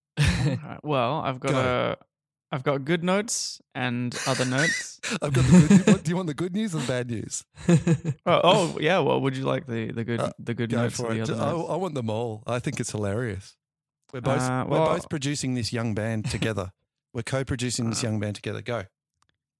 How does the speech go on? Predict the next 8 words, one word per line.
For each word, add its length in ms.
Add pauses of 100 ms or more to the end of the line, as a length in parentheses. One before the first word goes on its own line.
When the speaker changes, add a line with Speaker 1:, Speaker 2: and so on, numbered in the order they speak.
Speaker 1:
Well, 500
uh, 380
it's 140
got 120
a 40
very 400 (720)
polished 600
sound 560